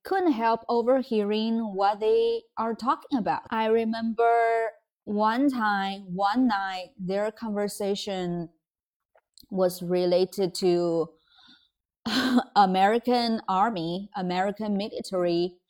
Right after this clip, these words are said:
like how the American government, they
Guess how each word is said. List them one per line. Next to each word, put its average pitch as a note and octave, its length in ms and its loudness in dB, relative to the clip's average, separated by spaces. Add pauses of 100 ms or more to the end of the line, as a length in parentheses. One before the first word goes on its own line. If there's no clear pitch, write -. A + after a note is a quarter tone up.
(840)
like F3+ 140 -4
how F#3 720 2
the F#3 120 -2
American G#3 520 0
government, F3+ 720 0
they F3 580 0